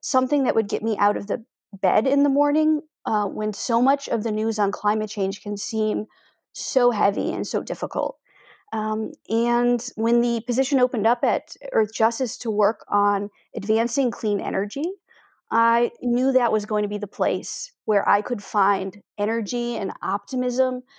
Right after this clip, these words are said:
because honestly, the story about clean energy is one that, notwithstanding that we are utterly lacking in federal leadership in this, in this moment, there is so much progress going on,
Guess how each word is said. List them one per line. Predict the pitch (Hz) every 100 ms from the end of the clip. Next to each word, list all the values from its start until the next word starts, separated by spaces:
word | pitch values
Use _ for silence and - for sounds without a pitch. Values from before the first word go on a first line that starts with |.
| _ _ _
because | 240 240
honestly, | - 247 320 330 311
the | 262
story | - 262 269 277
about | 240 220 -
clean | 240 220
energy | 226 269 233 214
is | 202 208
one | 208 208 214
that, | 208 208 - _ _ _ 226
notwithstanding | 214 214 285 277 - 214 226 202 - - -
that | 196
we | 208
are | - 196 185 _
utterly | 220 233 269 233
lacking | 196 196 202 254 254
in | 214
federal | 202 202 202
leadership | 220 233 254 339 339
in | 240
this, | 220 - - _
in | 226
this | 220 214
moment, | 220 233 269 302 _ - - _
there | 254
is | 277 262
so | - 247
much | 262 -
progress | - 226 220 214 208 -
going | 214 196
on, | - 196 - 214